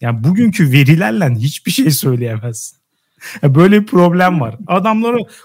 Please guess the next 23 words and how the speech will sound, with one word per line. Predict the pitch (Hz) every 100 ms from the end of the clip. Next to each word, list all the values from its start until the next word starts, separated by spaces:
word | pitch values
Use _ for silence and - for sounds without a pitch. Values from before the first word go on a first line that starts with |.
| _
o, | 240 240 240
o |
yüzden | 240 202 240
sadece | - 277 170
onların | 185 180 185 202
ajandasını | 175 160 180 160 - 226
kabul | 170 170
etmek | 170 170 170
zorunda | 147 156 156 156
kalıyorsun. | 139 110 98 - 101
Çünkü | 127 123 143 135 _ _ _ _ - -
yani | 143 117 117 117 _
hiçbir | - 143 - 202
şey | - 139
kesin. | - 107 -
Aslında | 117 139
onların | 127 139
söylediği | 147 135 143 165
de | 139
hiçbir | 104 - 123 123
anlamı | 117 110 113
yok | 180 277 -
da, | 113 98